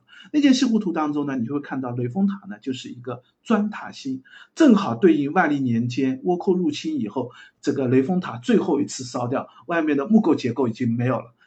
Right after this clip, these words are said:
然后背后的墙上印了一张上博的非常著名的李松的那件西湖图，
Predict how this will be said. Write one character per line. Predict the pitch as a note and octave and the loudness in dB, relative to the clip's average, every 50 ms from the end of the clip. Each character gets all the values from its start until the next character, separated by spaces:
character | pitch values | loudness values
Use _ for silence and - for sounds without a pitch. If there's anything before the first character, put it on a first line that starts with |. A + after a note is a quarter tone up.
| _ - - _ _ | _ -20 -20 _ _
然 | - D3+ D#3+ | 2 2 2
后 | - A#3 A3 G3+ F#3+ F3 E3+ D#3+ - - _ _ _ | 4 6 6 8 8 6 4 0 -4 -10 _ _ _
背 | - F4+ E4 D4 A#3 G3 | 4 6 8 8 8 8
后 | F#3 - - B3+ A#3 G#3 F#3 D#3+ D3 | 6 4 4 6 6 8 8 6 4
的 | - D3+ C#3+ C3+ B2 B2 A#2+ A#2+ | 2 2 2 2 2 0 -2 -4
墙 | B2 - - C#3+ A#2 A#2 C3+ - | -6 -6 -4 -2 -2 0 -2 0
上 | - B3 G#3+ F3+ F#3 | 2 2 2 2 2
印 | G3+ A#3+ A3+ F#3 D#3 | 2 2 4 4 2
了 | D3 | 0
一 | - - | -2 -4
张 | - - - D#3 D3+ D3+ | -6 -6 -4 -4 -4 -4
上 | D3+ - - C#4 B3 G#3 E3 C#3+ | -4 -2 0 2 2 2 0 -4
博 | - - A#2+ A#2+ B2+ C4 | -6 -6 -4 -2 -2 -2
的 | D4+ - - - _ - - _ _ | -2 -4 -4 -4 _ -20 -20 _ _
非 | - A3+ A#3 | -4 -4 -2
常 | - F#3 E3 E3+ | -2 -2 -4 -4
著 | - - G#3 E3 | -2 -2 0 0
名 | C3+ B2 B2 C3 | 2 0 0 0
的 | C3+ B2+ | 0 0
李 | B2+ B2+ A#2+ A2+ | -2 -2 -2 -4
松 | A2 - - - G3 F#3+ G3 G#3 G3+ | -6 -4 2 4 6 8 8 6 6
的 | G3 D3+ | 4 0
那 | C3+ C3 A#2+ | 0 0 -2
件 | A2+ B2 A#2+ A2 A2+ | -2 -2 -2 -2 -2
西 | A2+ - C#3+ | -2 -2 -4
湖 | C3+ B2+ B2+ | -4 -4 -6
图， | A#2 - _ - | -12 -12 _ -20